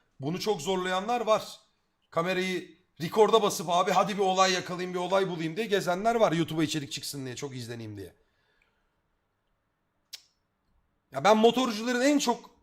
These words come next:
şu huyunu sevmiyorum. "Biz taşıtız." diyorlar. Sonuna kadar hak veriyorum. Bu arada benim bütün arkadaşlarım motor kullanır. Motorcuları çok iyi anlıyorum, severim de. Çok yardımseverler, dayanışma içerisindeler. Bu çok hoş bir şey.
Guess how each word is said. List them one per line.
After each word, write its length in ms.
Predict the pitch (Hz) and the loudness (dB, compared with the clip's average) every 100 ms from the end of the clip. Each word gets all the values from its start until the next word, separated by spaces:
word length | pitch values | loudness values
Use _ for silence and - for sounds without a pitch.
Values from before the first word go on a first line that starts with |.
| _ | _
şu 220 | - 277 | -2 4
huyunu 220 | 262 208 | 4 4
sevmiyorum. 640 | 175 165 151 151 170 277 - _ _ _ _ _ _ _ _ _ _ - | -2 -4 -2 -2 0 -2 -6 _ _ _ _ _ _ _ _ _ _ -20
"Biz 360 | 135 233 269 - | -2 0 0 0
taşıtız." 480 | 220 254 233 180 | 0 0 -2 -4
diyorlar. 560 | 143 151 147 214 - - _ _ _ _ _ - | 0 0 0 -2 -6 -20 _ _ _ _ _ -20
Sonuna 440 | - 156 175 208 | -8 0 6 6
kadar 240 | 196 151 | 6 2
hak 180 | 135 - | 0 -2
veriyorum. 420 | 131 120 127 - _ - | -8 -8 -10 -12 _ -8
Bu 100 | 135 | -6
arada 120 | 143 | -4
benim 160 | 165 156 | -4 -4
bütün 140 | 202 | -2
arkadaşlarım 500 | 156 139 117 - 107 | -2 -2 -6 -8 -10
motor 280 | 104 107 98 | -12 -14 -16
kullanır. 460 | 98 104 143 - _ _ _ | -16 -16 -18 -20 _ _ _
Motorcuları 500 | 110 123 127 127 139 | -14 -12 -12 -8 -8
çok 220 | - 127 | -8 -10
iyi 80 | 127 | -8
anlıyorum, 380 | 104 98 98 113 | -10 -12 -16 -18
severim 400 | 113 117 107 87 | -14 -14 -14 -16
de. 140 | 87 _ _ _ _ _ | -20 _ _ _ _ _
Çok 220 | 117 92 - _ | -18 -18 -20 _
yardımseverler, 920 | 117 120 117 117 110 113 113 110 101 98 | -6 -4 -4 -8 -12 -10 -10 -10 -12 -12
dayanışma 460 | 110 110 - 113 | -12 -12 -14 -14
içerisindeler. 640 | 104 113 - - 101 101 - | -14 -12 -12 -12 -12 -14 -14
Bu 40 | |
çok 200 | - 123 | -16 -14
hoş 180 | 107 - | -14 -16
bir 60 | - | -16
şey. 200 | 120 | -16